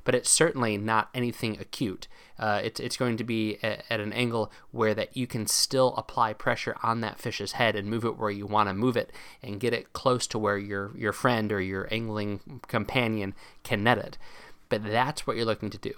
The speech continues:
Now, if you're by yourself, again, what it comes down to is just applying enough energy and force on that fish's head to get it to a place where you can safely release it, where you can safely net it,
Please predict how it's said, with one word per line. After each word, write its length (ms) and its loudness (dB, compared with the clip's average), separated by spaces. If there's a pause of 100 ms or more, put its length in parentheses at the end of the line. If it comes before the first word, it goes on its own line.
(220)
Now, 80 0
if 120 -4
you're 120 2
by 220 4
yourself, 680 2 (240)
again, 300 -2 (120)
what 140 6
it 120 0
comes 300 2
down 360 2
to 240 -4 (320)
is 220 -2
just 340 2
applying 720 0
enough 640 0 (760)
energy 560 0 (320)
and 180 -6
force 480 2
on 200 8
that 180 0
fish's 320 -2
head 280 -2 (340)
to 120 0
get 220 4
it 160 -2
to 100 0
a 80 2
place 540 -2
where 100 2
you 240 -4
can 560 2
safely 500 2
release 440 -2
it, 120 -12 (140)
where 100 0
you 160 -4
can 460 -2 (220)
safely 500 0
net 180 0
it, 160 -6